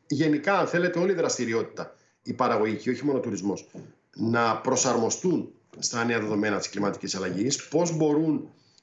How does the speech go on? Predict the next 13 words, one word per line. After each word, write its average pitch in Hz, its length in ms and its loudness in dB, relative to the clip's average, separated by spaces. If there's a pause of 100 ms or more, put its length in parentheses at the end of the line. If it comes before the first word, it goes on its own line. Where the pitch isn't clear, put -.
οι 127 100 -6
τοπικές 139 440 0
κοινωνίες 147 380 2
να 135 60 2
ανταποκριθούν 120 460 0
σε 131 100 0
αυτό, - 180 -2
πώς 147 340 2
μπορούν 156 280 2
οι 170 40 2
επισκέπτες - 800 -2 (460)
να 120 220 0
έχουν 139 320 2